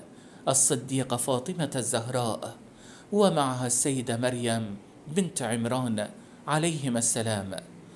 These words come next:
ومعهما ألف وصيفة من وصائف الجنان، فبشرتها، فعرضت عليها السلام على نرجس الإسلام،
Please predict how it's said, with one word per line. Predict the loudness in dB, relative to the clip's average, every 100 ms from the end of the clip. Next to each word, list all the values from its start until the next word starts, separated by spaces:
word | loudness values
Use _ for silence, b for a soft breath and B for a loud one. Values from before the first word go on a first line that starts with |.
| B B B
ومعهما | 4 4 6 2 2 -2 0 0 0 0
ألف | -2 -2
وصيفة | 2 4 4 2 0 0 -2 -4 B B B B
من | 2 4
وصائف | 2 2 0 0 0 -2
الجنان، | -2 -2 0 0 0 -2 -4 -6 -20 B B B B
فبشرتها، | 0 2 2 0 -2 -2 -2 -4 -4 -2 -2 -6 -18 B B B B
فعرضت | 4 6 6 4 2 0 0
عليها | 0 2 0
السلام | 0 0 0 0 0 -2
على | 0 0 0
نرجس | -2 -2 -2 -2 -2
الإسلام، | 0 2 2 0 -2 -2 -4